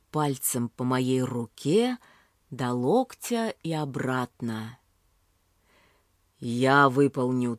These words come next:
твою маленькую прихоть, а взамен ты сделаешь мне минет.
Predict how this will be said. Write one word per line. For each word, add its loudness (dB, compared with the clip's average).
твою -2
маленькую 0
прихоть, -6
а 2
взамен 6
ты 0
сделаешь 2
мне 2
минет. 0